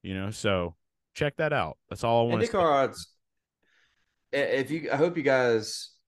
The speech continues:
Speaker 2: watched Dale Center this past week because Roto Doc came on and gave winners, right? Th-, there are good odds for IndyCar racing. Like, it's such a competitive series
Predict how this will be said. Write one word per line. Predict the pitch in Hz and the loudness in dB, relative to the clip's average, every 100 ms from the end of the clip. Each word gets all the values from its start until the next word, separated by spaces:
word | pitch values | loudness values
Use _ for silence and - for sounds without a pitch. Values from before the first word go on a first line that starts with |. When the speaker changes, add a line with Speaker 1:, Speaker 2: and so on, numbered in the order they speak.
| _ _ _ | _ _ _
Speaker 2:
watched | 113 110 113 98 - - 92 | -6 0 2 2 -4 -14 -4
Dale | 107 113 | 0 0
Center | 113 101 | -2 -6
this | 95 - | -8 -4
past | 101 98 | -2 -2
week | 107 95 | -4 -6
because | 90 98 | -4 -4
Roto | 87 107 113 110 | 2 4 6 4
Doc | 101 101 - | 4 0 -2
came | 104 95 | -6 -2
on | 90 90 87 85 _ - | -2 -2 -6 -10 _ -10
and | 92 | -4
gave | 98 95 85 | 0 2 2
winners, | 90 90 82 80 - | 0 -4 -4 -8 -2
right? | 90 92 | 0 0
Th-, | 107 113 | -2 0
there | 113 196 76 | 2 4 4
are | 110 120 98 85 - | 4 4 2 0 -8
good | - 110 104 | -2 0 2
odds | 98 87 | 0 -2
for | - 92 | -6 -8
IndyCar | 87 87 82 | -6 -4 -2
racing. | 80 80 - - _ - | -4 -6 -10 -20 _ -8
Like, | 90 90 87 - _ _ - | -4 -4 -6 -14 _ _ -6
it's | 123 - | -2 2
such | 160 165 | 4 2
a | - | 0
competitive | 165 107 - 120 123 104 | -2 0 0 0 2 -2
series | - - 98 107 123 123 117 | -4 -4 -2 0 0 -2 -6